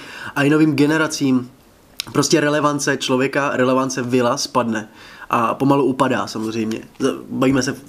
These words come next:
za sto let, jo, bavíme se za sto let. <laughs> Ale pořád jsou to takový ty šedesáti pěti až osmdesátiletý skalní fanoušci, který ho prostě sledovali od čtyř let, nebo kterým třeba pomohl překonat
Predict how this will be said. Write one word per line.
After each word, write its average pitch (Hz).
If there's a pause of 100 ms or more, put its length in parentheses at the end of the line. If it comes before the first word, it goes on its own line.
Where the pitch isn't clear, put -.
(140)
za 120
sto 131
let, 117
jo, 107
bavíme 120
se 120
za 110
sto -
let. - (420)
<laughs> -
Ale 135
pořád 151
jsou 151
to 143
takový 143
ty 135 (160)
šedesáti 127
pěti 127
až 110
osmdesátiletý 127
skalní 127
fanoušci, 127 (300)
který 135
ho -
prostě 131
sledovali 139
od 127
čtyř 131
let, 131
nebo 131 (680)
kterým 139
třeba 147
pomohl 143
překonat 147